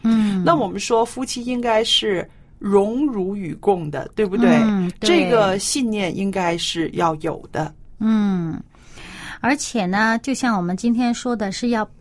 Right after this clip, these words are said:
Speaker 1: 彼此扶持，
Speaker 2: 是。
Speaker 1: 而不是说你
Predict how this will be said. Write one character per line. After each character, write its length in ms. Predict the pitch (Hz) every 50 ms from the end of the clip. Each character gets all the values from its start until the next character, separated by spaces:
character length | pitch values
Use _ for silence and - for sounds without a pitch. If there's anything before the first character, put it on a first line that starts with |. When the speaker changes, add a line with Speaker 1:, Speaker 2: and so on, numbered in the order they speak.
| - - -
Speaker 1:
彼 420 | - 175 170 170 202 247 349 381 381
此 480 | - - - - - - 170 156 - -
扶 320 | - - - 165 165 175 180
持， 400 | - - - - - 185 175 -
Speaker 2:
是。 280 | - - - 247 202 180 - - - - - -
Speaker 1:
而 200 | 240 262 320 339
不 260 | - - - 254 285
是 240 | 285 - - 311 285
说 520 | 254 - - - 285 277 269 269 269 269 269 - - - -
你 600 | - 208 202 202 196 196 196 196 190 190 190